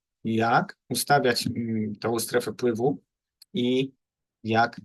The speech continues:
pozyskiwać energię, bo takie sztuczki, jak, y, to się mówi o reiki i innych takich, y, no nie do końca,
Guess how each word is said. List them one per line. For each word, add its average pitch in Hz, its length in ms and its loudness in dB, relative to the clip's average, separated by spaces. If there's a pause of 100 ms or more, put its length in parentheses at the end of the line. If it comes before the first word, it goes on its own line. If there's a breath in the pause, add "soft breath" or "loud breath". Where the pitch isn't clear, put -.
(160)
pozyskiwać 113 640 -2
energię, 113 560 2 (460)
bo 120 520 -2 (600)
takie 113 680 2
sztuczki, - 500 0
jak, 110 340 0
y, 107 420 2
to 110 100 -10
się 113 120 -8
mówi 120 280 0
o 104 100 0
reiki 123 380 0
i 107 240 -4
innych 113 580 0
takich, 113 580 -4
y, 113 300 2 (240)
no 123 300 0
nie 123 160 4
do 120 120 2
końca, 135 520 0